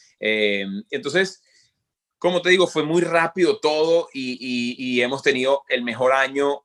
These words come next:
eh, eh, de, de nuestra historia, de los once años que llevo haciendo lo que llevo, lo que, lo que llevo haciendo, eh, en, en ventas, ¿no? Hemos roto todos los, los récords de venta que teníamos con cada uno de nuestros productos individualmente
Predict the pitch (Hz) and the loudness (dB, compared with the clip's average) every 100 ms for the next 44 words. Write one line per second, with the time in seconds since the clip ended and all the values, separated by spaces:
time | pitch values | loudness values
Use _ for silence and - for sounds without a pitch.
0 | _ 104 110 92 107 101 110 107 104 107 | _ -6 -6 -4 -6 -6 -4 0 0 0
1 | 113 110 101 107 98 - 131 123 127 127 | -2 -2 -2 -4 -2 4 6 6 4 2
2 | 113 98 95 120 123 123 123 127 104 101 | 0 -6 -8 -8 -6 -4 -6 -6 -6 -4
3 | 101 113 117 117 95 98 101 104 107 101 | -4 -8 -8 -8 -4 0 2 2 0 -2
4 | 95 92 92 95 101 107 120 123 - 113 | -4 -8 -8 -4 -2 -2 -4 -6 -6 -4
5 | 101 92 104 - 101 104 123 135 104 82 | -2 -2 -8 -6 -6 0 0 0 -4 -8
6 | 101 123 123 110 117 123 123 127 - 127 | -6 -4 -4 -6 -2 2 2 0 0 4
7 | 127 135 139 139 131 113 - 107 104 113 | 6 6 4 4 2 0 -2 -4 -4 0
8 | 120 - 160 123 110 110 131 135 110 104 | 0 2 2 4 2 2 0 0 0 -2
9 | 120 131 - _ 120 120 147 165 196 190 | -4 -4 -8 _ -4 0 2 4 2 -2
10 | 180 139 123 127 127 151 - _ _ 190 | -4 -6 -4 -4 -4 -8 -10 _ _ -2
11 | 208 185 160 131 127 139 147 139 147 147 | 0 0 -2 2 2 2 -2 -2 -6 -6